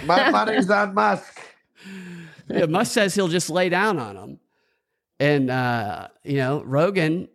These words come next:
Speaker 3: who was interviewing Musk, said, you know, "I, th-, I've seen smaller guys take down people," because it just kind of felt like Musk is like, "I haven't really been training. I just weigh more than him." And
Speaker 1: You know,
Speaker 3: Zuckerberg, who
Speaker 1: that Joe Rogan should, uh, train Musk.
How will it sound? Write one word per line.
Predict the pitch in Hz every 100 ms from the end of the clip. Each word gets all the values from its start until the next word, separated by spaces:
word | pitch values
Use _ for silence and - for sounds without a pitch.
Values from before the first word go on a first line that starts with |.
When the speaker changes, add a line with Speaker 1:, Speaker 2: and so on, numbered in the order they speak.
| -
Speaker 3:
who | 156
was | 143 131 - -
interviewing | 165 190 160 139 123
Musk, | 123 147 -
said, | - - 131 123 101
you | 131
know, | 127 131 135 -
"I, | 107 113
th-, | 135
I've | 120 131
seen | - 151
smaller | 147 139 139 156
guys | 120 117 135 135
take | 160 147
down | 165 196 226
people," | 135 127 113 131
because | 143 139 120 - - - - -
it | 156
just | 220 -
kind | 214
of | 190
felt | 190 180 143
like | 151
Musk | 147 143 151 -
is | 135 123
like, | 120 117 -
"I | 127 131
haven't | 139 127
really | 120 135
been | 123 117
training. | 135 127 131 127
I | 117
just | 113
weigh | 110 117 127
more | 135 147 147
than | 151
him." | 147 147 156 156 - _ _ _ 104
And | - 135 120 113 113 113 98 _ _ _ -
Speaker 1:
You | -
know, |
Speaker 3:
Zuckerberg, | 135 190 214 175 180 160 156
who | 156
Speaker 1:
that | 180 151
Joe | 180 185
Rogan | 175 175 180 165 156
should, | 120 147 143
uh, | 139 135
train | 107 135 135 131
Musk. | 131 123 120